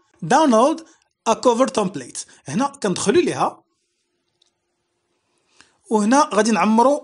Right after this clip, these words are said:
هاد المعلومات. فمثلًا هنا كيقولوا لنا واش هذا هارد كوفر ولا بيبر باك، كنديروا لهم هارد كوفر،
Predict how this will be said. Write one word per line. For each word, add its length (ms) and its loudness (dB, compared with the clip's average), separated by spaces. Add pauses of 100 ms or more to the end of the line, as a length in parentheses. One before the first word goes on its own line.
(120)
هاد 240 0
المعلومات. 640 -4 (340)
فمثلًا 600 0
هنا 380 -2 (320)
كيقولوا 360 -2
لنا 380 -4 (240)
واش 280 0
هذا 260 -4
هارد 220 -2
كوفر 340 -2
ولا 140 -2
بيبر 340 -4
باك، 280 -4 (240)
كنديروا 320 0
لهم 300 0
هارد 240 0
كوفر، 420 -10